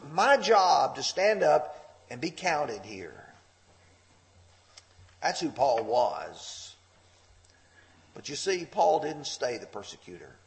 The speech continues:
There was something that changed in him. He became the Paul the penitent.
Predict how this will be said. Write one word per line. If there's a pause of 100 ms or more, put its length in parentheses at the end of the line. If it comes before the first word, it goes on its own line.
(920)
There
was
something
that
changed
in
him. (280)
He
became
the
Paul
the
penitent.